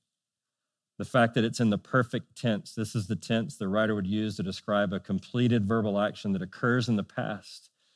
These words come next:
but produces a state of being in the present. And it's the divine passive voice that signifies that the subject that's being acted upon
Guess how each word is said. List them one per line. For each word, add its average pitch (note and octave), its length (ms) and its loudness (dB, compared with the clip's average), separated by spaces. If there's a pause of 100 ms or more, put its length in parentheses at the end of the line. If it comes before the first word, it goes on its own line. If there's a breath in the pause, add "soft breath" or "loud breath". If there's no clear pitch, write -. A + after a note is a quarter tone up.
(380)
but G#2 200 -4 (140)
produces A#2 640 2
a A2 80 0
state A#2 280 -4
of F#2 160 -2
being G2 300 0
in F#2 80 -2
the F2 80 -6
present. E2 500 -10 (1400)
And A#2 140 4
it's - 160 -4
the A2 100 -2
divine A2+ 500 4
passive A2 540 0
voice G#2 380 0
that F#2 120 -10
signifies G2+ 640 0
that G#2 140 -10
the F2+ 80 -12
subject B2 540 0
that's - 140 -8
being G#2+ 280 0
acted G#2+ 360 -4
upon F2+ 520 -6